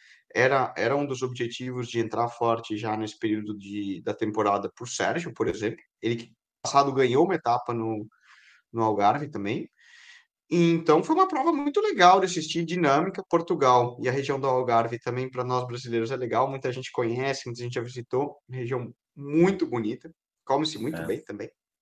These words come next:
Speaker 1: diga-se de passagem.
Speaker 2: <laughs>
Speaker 1: E, e foi isso. Eu confesso que, hum, as vitórias do, do Magnus Cort foram bonitas de ver, legal ver que ele começa forte a temporada. Um nome pra, pra gente acompanhar agora quando começarem as clássicas belgas.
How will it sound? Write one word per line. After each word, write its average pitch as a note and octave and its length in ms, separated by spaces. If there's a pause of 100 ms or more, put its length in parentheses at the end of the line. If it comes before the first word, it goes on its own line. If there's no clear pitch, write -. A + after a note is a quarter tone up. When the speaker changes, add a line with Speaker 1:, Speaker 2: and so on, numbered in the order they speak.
(240)
Speaker 1:
diga-se A2 280
de A#2 80
passagem. A2 560 (600)
Speaker 2:
<laughs> - 600
Speaker 1:
E, G3+ 460
e A3 80
foi G#4+ 280
isso. - 340
Eu G#3+ 180
confesso G#3+ 640
que, F3 500
hum, D3 400 (180)
as E3 140
vitórias E3 380
do, D3 360
do C#3+ 120
Magnus C#3+ 360
Cort C3+ 280 (240)
foram D3+ 200
bonitas C#3+ 420
de C#3 80
ver, B2+ 280
legal C3+ 320
ver B2 120
que B2 120
ele A#2+ 140
começa A#2 420
forte B2 320
a - 40
temporada. A2+ 600 (640)
Um D#3+ 160
nome D#3 280
pra, D3 280 (140)
pra C3+ 120
gente C#3+ 300 (100)
acompanhar C3+ 640
agora B2 360
quando B2 180
começarem B2+ 440
as B2 80
clássicas B2 440
belgas. A2+ 420